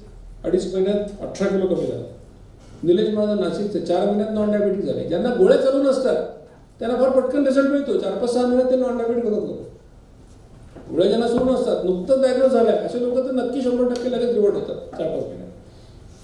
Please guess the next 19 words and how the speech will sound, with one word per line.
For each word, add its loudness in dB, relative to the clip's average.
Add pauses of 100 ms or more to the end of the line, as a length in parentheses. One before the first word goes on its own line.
(500)
हे 2
सगळं 4
ऐकून 0
तुम्हाला 0
ती -6
शंका -4
मनात -2
आली -4
असेल -8
की, -2
आपल्याला 2
काही 0
अशक्तपणा -2
येईल -2
का, -8
काही -8
त्रास 0
होईल -2
का, -10